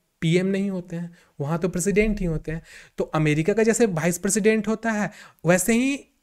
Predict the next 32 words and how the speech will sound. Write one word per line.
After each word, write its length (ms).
हिंदुस्तान 520
का 120
वाइस 300
प्रेसिडेंट 460
सेम 340
पावर 280
अपने 200
पास 300
रखता 260
है, 120
जो 120
अमेरिकी 800
विधायकी 540
के 160
उच्च 200
सदन 380
सीनेट 420
के 120
अध्यक्ष 460
के 120
रूप 240
में 100
भी 100
कार्य 340
करता 220
है। 60
तो 80
यही 180
सिंपल 320
सी 160
बात 260
है। 60